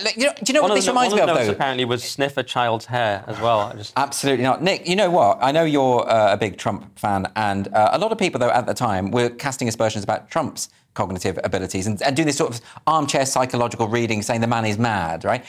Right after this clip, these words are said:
Speaker 1: How is that any different from us sitting here and saying, uh, J-, he's a doddery, Joe Biden's a doddery old fool who shouldn't be in the,
Speaker 2: I'll
Speaker 1: the White
Speaker 2: give you the
Speaker 1: House?
Speaker 2: crucial difference.
Speaker 1: Go on.
Speaker 2: Trump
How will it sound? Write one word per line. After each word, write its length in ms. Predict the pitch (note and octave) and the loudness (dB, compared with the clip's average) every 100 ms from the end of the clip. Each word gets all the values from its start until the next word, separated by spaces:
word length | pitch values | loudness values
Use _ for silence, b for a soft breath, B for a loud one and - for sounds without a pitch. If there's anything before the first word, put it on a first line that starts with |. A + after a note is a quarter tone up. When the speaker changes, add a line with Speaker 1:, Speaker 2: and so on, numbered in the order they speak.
| B | B
Speaker 1:
How 140 | - A3+ | -2 0
is 60 | A3+ | 2
that 100 | F#3+ | 0
any 120 | E3 | 0
different 400 | D3 D3+ F#2 F2 b | -2 -2 -6 -6 b
from 100 | - | 0
us 140 | D3+ - | 0 0
sitting 160 | D3 | -2
here 160 | B2+ B2+ | 0 0
and 100 | A#2 | 0
saying, 360 | C3 A#2+ A#2 B B - | 0 0 -2 B B 0
uh, 220 | C3 B2 | 2 0
J-, 300 | A#2+ - C3+ | -2 0 2
he's 160 | D3 C#3 | 0 0
a 60 | |
doddery, 440 | C3 C#3+ C#3+ B2 - | 0 0 0 -2 -2
Joe 160 | C#3+ | -2
Biden's 300 | C3+ C#3 C3+ | 2 2 2
a 40 | A#2+ | 0
doddery 320 | C3 C3+ C3+ | 0 0 2
old 140 | C3 C3 | 0 0
fool 180 | C#3+ | 0
who 80 | C3+ | 0
shouldn't 240 | C3 C#3+ B2 | -2 -4 -2
be 60 | |
in 80 | C3+ | -2
the, 160 | C#3 C3 | -2 -2
Speaker 2:
I'll 120 | B2+ | -2
Speaker 1:
the 60 | C3+ | 0
White 120 | F3 | 0
Speaker 2:
give 80 | D#3 | 0
you 60 | |
the 20 | D3+ | 0
Speaker 1:
House? 40 | |
Speaker 2:
crucial 280 | D#3 C3 B2 | -2 0 -2
difference. 400 | C#3+ A#2 G2+ - - | -2 -4 -10 -10 -2
Speaker 1:
Go 60 | G#2+ | -2
on. 100 | F2+ | 0
Speaker 2:
Trump 240 | D#3 C3+ | -2 -4